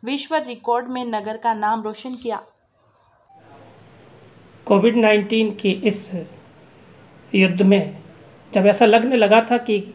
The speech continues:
Speaker 2: शिक्षा पर कहीं कुछ ग्रहण सा लग गया है, समस्त पालक, समस्त बच्चे अपनी तरफ से एक गहन निराशा की ओर जाते हुए प्रतीत हो रहे थे। इसी समय में यूसीमास जो एक विश्व की अग्रणी बौद्धिक विकास संस्था है,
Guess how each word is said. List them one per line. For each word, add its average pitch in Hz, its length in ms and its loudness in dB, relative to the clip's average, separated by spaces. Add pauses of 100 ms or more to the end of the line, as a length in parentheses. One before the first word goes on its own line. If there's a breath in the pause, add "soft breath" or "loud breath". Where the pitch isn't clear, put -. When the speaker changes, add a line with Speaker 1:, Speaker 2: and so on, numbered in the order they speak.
(420)
Speaker 2:
शिक्षा 208 320 -2
पर 208 180 0
कहीं 196 260 -2
कुछ 190 240 -6
ग्रहण 180 260 -4
सा 196 140 -2
लग 175 240 -6
गया 190 140 -4
है, 170 80 -6
समस्त 185 460 -8 (120)
पालक, 180 340 -4
समस्त 175 400 -10
बच्चे 170 400 -10 (600 loud breath)
अपनी 208 260 2
तरफ 190 280 2
से 175 240 -4 (480 loud breath)
एक 185 180 0
गहन 190 240 4
निराशा 190 420 0
की 202 180 -6
ओर 185 140 -6 (340)
जाते 175 320 -2
हुए 180 140 2
प्रतीत 175 420 -6
हो 165 100 -8
रहे 165 140 -10
थे। 175 220 -8
इसी 226 200 -4
समय 214 320 2
में 220 160 0
यूसीमास 202 460 2
जो 196 160 -2
एक 196 100 0
विश्व 214 340 -4
की 214 180 -2 (760 loud breath)
अग्रणी 202 480 4
बौद्धिक 196 380 2
विकास 175 380 -4
संस्था 165 460 -8
है, 147 180 -6